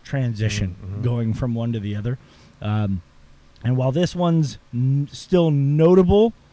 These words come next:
Speaker 1: it's not a rough transition.
Speaker 2: Yeah.
Speaker 1: It's, it, it's, it's a,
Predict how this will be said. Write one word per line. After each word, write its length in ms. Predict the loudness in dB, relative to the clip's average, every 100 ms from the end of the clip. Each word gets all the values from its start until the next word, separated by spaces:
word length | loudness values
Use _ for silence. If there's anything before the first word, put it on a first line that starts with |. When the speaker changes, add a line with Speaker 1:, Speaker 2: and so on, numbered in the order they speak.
| -20 -20 -6
Speaker 1:
it's 240 | -4 -2
not 200 | 2 2
a 40 | 2
rough 480 | 4 4 4 0
transition. 600 | -4 -4 -2 -2 -4 0 2
Speaker 2:
Yeah. 140 | 2
Speaker 1:
It's, 100 | 0
it, 60 | -2
it's, 420 | -2 -4 -6 -6
it's 260 | -6 -4
a, 100 | -4